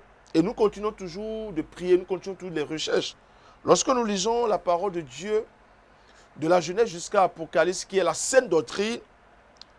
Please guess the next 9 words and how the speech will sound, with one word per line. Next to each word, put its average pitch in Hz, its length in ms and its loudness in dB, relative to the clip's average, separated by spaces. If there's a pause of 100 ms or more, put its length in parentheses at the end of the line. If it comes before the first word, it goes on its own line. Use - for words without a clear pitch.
(340)
jusqu'à 226 300 -6
aujourd'hui, 185 220 -2
nous 202 60 -2
n'avons 175 160 2
pas 196 120 -4
encore 185 220 -4
trouvé 165 280 -6
une 180 140 -14
trace - 540 -8